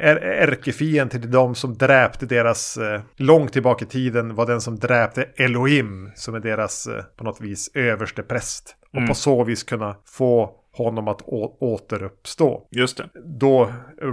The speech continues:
Speaker 1: wrestlarhjälten Angel ger sig in i kampen mot den här sekten.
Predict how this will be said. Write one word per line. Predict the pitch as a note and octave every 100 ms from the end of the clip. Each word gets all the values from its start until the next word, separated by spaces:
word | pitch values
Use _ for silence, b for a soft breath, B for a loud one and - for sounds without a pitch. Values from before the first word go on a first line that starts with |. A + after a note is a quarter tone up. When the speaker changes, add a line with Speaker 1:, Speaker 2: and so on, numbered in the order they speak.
| A2+
Speaker 1:
wrestlarhjälten | C#3+ - - C3 B2 A#2+ C#3+ C3+ - B2 B2
Angel | B2+ A#2+ A2 A2+ C#3+ G2+ F#2+ -
ger | A#2+ A#2+ B2+ A2+
sig | - A2+ - C3
in | B2 G#2+ G2+ -
i | A2+
kampen | - C3 C3 - A2+ G#2+
mot | A2+ B2+ G2+ - A2
den | G2+
här | G#2 G2
sekten. | - D3 - G2